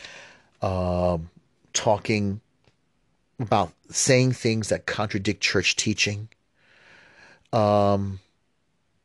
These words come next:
the church is meant to save souls,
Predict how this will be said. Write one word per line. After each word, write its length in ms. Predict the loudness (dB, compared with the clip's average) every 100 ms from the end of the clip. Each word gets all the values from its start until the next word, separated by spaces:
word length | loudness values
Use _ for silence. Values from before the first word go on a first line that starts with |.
| _ _ _ _ _ _ _ _ _ _
the 100 | -4
church 600 | 0 2 4 4 4 0 0
is 220 | -2 -2
meant 220 | -2 -2
to 80 | -2
save 340 | -2 0 -2 0
souls, 540 | 0 0 -4 -6 -6